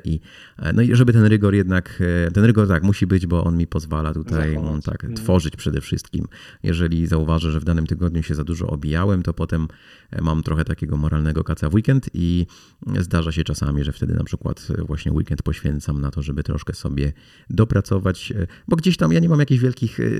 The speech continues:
Speaker 1: nie zakładam te, jakiegoś konkretnego
Speaker 2: Mhm.
Speaker 1: celu, e, że muszę w tym tygodniu zrobić to i tamto, jak nie zrobię, to jest tragedia. No nie, no, zrobię to w przyszłym tygodniu.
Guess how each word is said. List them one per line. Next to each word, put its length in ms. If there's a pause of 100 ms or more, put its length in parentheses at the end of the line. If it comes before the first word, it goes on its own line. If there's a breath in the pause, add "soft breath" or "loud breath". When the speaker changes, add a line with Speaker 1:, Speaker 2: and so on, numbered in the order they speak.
(140)
Speaker 1:
nie 160
zakładam 420
te, 120 (520)
jakiegoś 260
konkretnego 460
Speaker 2:
Mhm. 40
Speaker 1:
celu, 400 (360 loud breath)
e, 80 (600)
że 180
muszę 260
w 40
tym 140
tygodniu 320
zrobić 340
to 60
i 60
tamto, 260
jak 180
nie 80
zrobię, 260
to 80
jest 140
tragedia. 440
No 120
nie, 160
no, 100
zrobię 240
to 100
w 40
przyszłym 280
tygodniu. 420